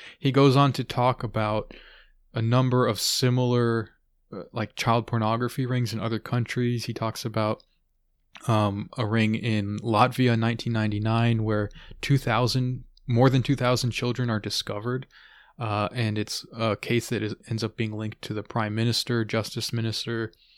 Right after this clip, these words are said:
director of state revenue service, and a number of army and law enforcement officers. Uh, and they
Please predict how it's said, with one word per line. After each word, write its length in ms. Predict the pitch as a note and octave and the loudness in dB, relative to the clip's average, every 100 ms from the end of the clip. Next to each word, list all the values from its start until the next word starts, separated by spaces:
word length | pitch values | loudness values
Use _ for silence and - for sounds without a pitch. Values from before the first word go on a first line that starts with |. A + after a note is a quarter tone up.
| _ - | _ -4
director 360 | A#2 A2+ A#2 | 0 0 -2
of 60 | A2 | -6
state 240 | - A2 | -4 -4
revenue 360 | G#2+ G#2+ A#2 A#2 | -4 -4 -2 -4
service, 540 | G#2+ A#2+ A#2 A#2 - | -2 -4 -2 -2 -4
and 80 | G#2+ | -6
a 60 | G2+ | -6
number 260 | G#2 A2 | -6 -4
of 100 | G#2+ | -6
army 320 | - A2+ A2 A2 | -2 -2 -2 -4
and 120 | G2+ | -4
law 160 | G2+ | -4
enforcement 560 | G#2+ A#2 - A#2+ - A#2+ | -4 -6 -6 -6 -4 -4
officers. 580 | A#2+ - B2 B2+ B2+ - - - - - _ | -6 -4 -4 -4 -8 -10 -16 -20 -20 -20 _
Uh, 200 | G#2+ G#2+ | -2 -2
and 140 | A#2 A#2+ | 0 0
they 300 | C3 C3 | 2 2